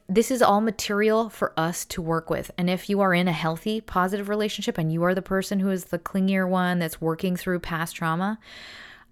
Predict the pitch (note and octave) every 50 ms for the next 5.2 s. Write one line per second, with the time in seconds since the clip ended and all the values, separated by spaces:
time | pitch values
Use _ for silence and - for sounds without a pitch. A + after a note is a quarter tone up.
0 | _ - F3 F3+ G3 G#3+ G3+ - - G3 E3+ F3+ E3+ E3+ E3+ E3 E3 E3 E3 -
1 | - - F#3+ F3+ F3+ F#3 F#3+ G3 G3+ G3 - - F#3 E3+ E3+ F3 F3 E3+ E3+ E3
2 | - E3+ D#3 D#3+ D#3+ D#3+ - - D#3+ D#3+ E3+ G3+ G3+ - - - - F#3+ F3+ F3
3 | F3 E3 D3+ - C#3+ D3+ D#3+ - - - - G3+ G3 G3 G3 G3 - A3 G#3+ G#3+
4 | A3 A3+ - - - E3+ E3 F3 F3+ E3+ F3 E3+ E3 E3 D#3+ D#3 - E3 D#3+ -
5 | - E3 D#3 -